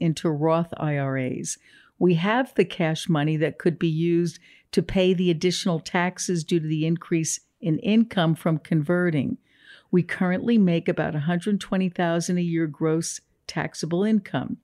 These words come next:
We expect to make seventy-six thousand a year from railroad retirement and draw approximately thirty-six thousand a year from our retirement savings. We need advice.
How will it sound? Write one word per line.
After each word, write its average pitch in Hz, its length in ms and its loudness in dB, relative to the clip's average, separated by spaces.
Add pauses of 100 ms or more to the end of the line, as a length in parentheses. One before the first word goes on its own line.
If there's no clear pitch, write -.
(200)
We 170 180 4
expect - 720 -2
to 202 100 2
make 156 320 2
seventy-six 196 840 -2
thousand 165 400 0
a 160 60 0
year 160 400 0 (260)
from 160 260 0
railroad 175 480 2
retirement 156 800 0
and 165 200 0
draw 170 260 2
approximately 165 1000 -2 (340)
thirty-six 208 580 2
thousand 165 420 2
a 165 40 2
year 165 240 0
from 165 260 -2
our 156 160 -4
retirement 160 680 -4
savings. 196 720 0 (360)
We 196 180 4
need 151 280 4
advice. 196 720 -2